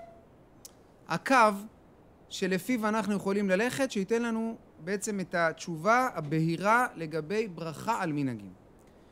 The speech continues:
למה אנחנו עוסקים בזה היום? מפני שכפי שאתם יודעים, ישנו מנהג שהשתרש בכל, אה, קבוצות ישראל, בכל תפוצות ישראל, והוא שנהגו להדליק נרות חנוכה בבית הכנסת.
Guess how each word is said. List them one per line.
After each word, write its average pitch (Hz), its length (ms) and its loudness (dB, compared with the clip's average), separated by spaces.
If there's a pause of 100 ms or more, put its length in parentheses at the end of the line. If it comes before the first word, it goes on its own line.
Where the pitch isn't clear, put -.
(280)
למה 233 260 6
אנחנו 220 280 2
עוסקים 170 360 -2
בזה 131 280 -4
היום? 107 240 -8 (260)
מפני 196 640 -2
שכפי 220 320 -12
שאתם 202 220 -6
יודעים, 151 420 -4 (920)
ישנו 196 300 2
מנהג 226 340 4
שהשתרש 190 680 0
בכל, 175 540 -2
אה, 147 880 0 (280)
קבוצות 202 460 -6
ישראל, 147 440 -2
בכל 147 400 -6
תפוצות 220 540 -2
ישראל, 127 400 -8 (880)
והוא 226 500 4 (520)
שנהגו 170 720 2
להדליק 196 800 0
נרות 185 440 -2
חנוכה 185 520 0
בבית 185 440 -4
הכנסת. 175 800 -2